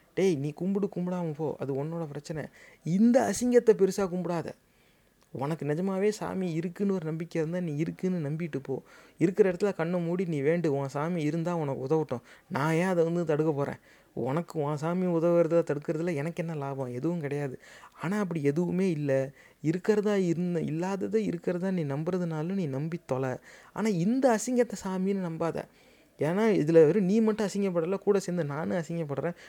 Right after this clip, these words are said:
நம்ம ஒட்டுமொத்த சமுதாயமும் வீழ்த்தப்படுது. இப்படி வந்து மொத்த இனமும் வீழுறதுக்கான சூழ்நிலையை நம்ம சாமி நம்பிக்கைங்கிற பேர்ல ந-,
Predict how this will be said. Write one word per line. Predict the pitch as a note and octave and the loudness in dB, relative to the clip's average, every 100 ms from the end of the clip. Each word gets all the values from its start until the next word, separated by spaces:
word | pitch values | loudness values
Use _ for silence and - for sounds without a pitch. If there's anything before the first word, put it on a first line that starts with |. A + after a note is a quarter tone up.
| - | -8
நம்ம | D#3 E3 | -2 0
ஒட்டுமொத்த | D#3 E3+ B3+ A3 G3 F3 | 0 0 -4 -4 -6 -6
சமுதாயமும் | E3+ G#3+ A3 G#3 G#3 G#3 | -4 -2 0 0 0 0
வீழ்த்தப்படுது. | F3+ G3 G3 D#3+ C3+ - - - - - - | -2 -2 -2 0 -2 -4 -16 -20 -20 -20 -6
இப்படி | D#3 - A#3 A3 | -6 0 4 4
வந்து | G3+ G#3+ B3 A#3 G3+ F3 | 4 4 4 6 6 4
மொத்த | C#3 D3+ - A#3 | 2 -2 2 2
இனமும் | G3+ F#3+ G#3 G#3+ A3+ A3 | 2 0 0 2 4 4
வீழுறதுக்கான | F3+ G3+ G3+ F#3+ F#3 F3+ F3+ F#3+ | 4 4 4 4 0 -2 -2 -2
சூழ்நிலையை | - F#3+ F#3 D#3 D3+ G3+ - - - | 0 0 2 2 0 -2 -8 -18 -2
நம்ம | E3 E3+ | 0 0
சாமி | - F#3 G#3+ G#3+ | -2 -2 2 2
நம்பிக்கைங்கிற | F3 F3 F#3 F3 F#3+ F#3+ F3 | 2 0 -2 0 0 2 2
பேர்ல | E3 E3+ F3+ F#3 E3+ | 2 2 0 -4 -4
ந-, | D#3 | -4